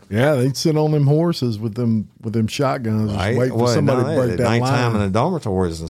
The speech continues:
Speaker 1: Why are so many dogs suffering from health issues? Actress Katherine Heigl, who's helped save over sixteen thousand dogs through her foundation, says she's seeing more health issues with dogs' joints,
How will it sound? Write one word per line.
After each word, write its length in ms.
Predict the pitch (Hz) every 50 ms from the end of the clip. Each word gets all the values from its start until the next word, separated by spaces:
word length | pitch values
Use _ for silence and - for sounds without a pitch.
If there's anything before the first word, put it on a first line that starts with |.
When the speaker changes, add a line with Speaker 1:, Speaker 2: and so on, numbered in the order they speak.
| _ -
Speaker 1:
Why 280 | 82 87 87 87 87 113
are 120 | 147 143
so 200 | 120 - - 117
many 220 | 113 113 104 98 101
dogs 480 | 92 92 85 90 92 104 131 143 -
suffering 460 | - - 98 90 90 - 104 101 101
from 220 | 95 - 80 78 82
health 340 | - 92 92 101 113 - 156
issues? 580 | 156 147 - - 180 180 180 180 175 - - _ _ _ _ -
Actress 460 | 135 139 139 - - 139 120 - -
Katherine 600 | - - - 151 147 160 160 - 175 170 160 147
Heigl, 540 | 113 117 127 120 110 95 - - - - - _ _ -
who's 220 | 135 139 131 -
helped 300 | - 151 165 185 208 -
save 500 | - - - 151 143 120 101 98 98 87 -
over 220 | - 117 104 107 104
sixteen 640 | - - - 160 - - - - - 156 151 147 143
thousand 720 | - - - 131 127 131 135 143 147 131 127 147 139 131
dogs 580 | 123 127 120 117 101 78 60 60 82 - - -
through 260 | - - 113 110 98
her 160 | 87 110 101
foundation, 880 | - - 117 110 107 98 101 92 98 101 117 135 127 - 95 85 80
says 320 | 76 - - 147 127 123 117
she's 380 | - - - 196 254 269 -
seeing 360 | - - 147 123 113 110 110
more 260 | 104 104 104 101 95 85
health 280 | - 139 147 131 -
issues 480 | 135 127 113 - - 123 120 117 113 -
with 280 | 104 98 92 - -
dogs' 400 | 90 101 95 95 87 87 87 82
joints, 640 | - - - 110 123 117 139 165 180 175 - - -